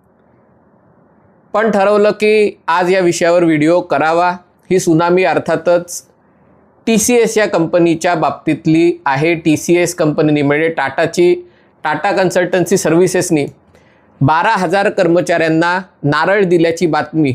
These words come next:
सगळीकडे वाऱ्यासारखी पसरली आणि चर्चा सुरू झाली की आता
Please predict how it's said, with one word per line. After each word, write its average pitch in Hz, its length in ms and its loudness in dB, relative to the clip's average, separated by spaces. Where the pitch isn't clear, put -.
सगळीकडे 151 520 0
वाऱ्यासारखी 160 640 0
पसरली 175 540 0
आणि 185 220 0
चर्चा 175 440 -2
सुरू 180 260 2
झाली 175 220 2
की 185 120 -4
आता 185 400 -2